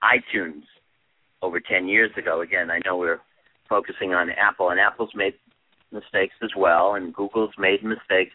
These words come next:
as well, but they, um, have listened and appreciated the ultimate need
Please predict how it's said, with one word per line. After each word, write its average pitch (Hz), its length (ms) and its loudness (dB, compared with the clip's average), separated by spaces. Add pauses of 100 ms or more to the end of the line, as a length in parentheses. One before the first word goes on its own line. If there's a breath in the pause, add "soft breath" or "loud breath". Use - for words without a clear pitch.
as 101 120 -6
well, 82 360 0 (600 loud breath)
but 92 140 -2 (140)
they, 90 260 2 (160)
um, 82 340 0 (160)
have - 240 -14
listened 90 460 -2 (340)
and 82 160 -10
appreciated 85 760 0
the 80 80 -2 (100)
ultimate 80 380 -8
need 87 260 -8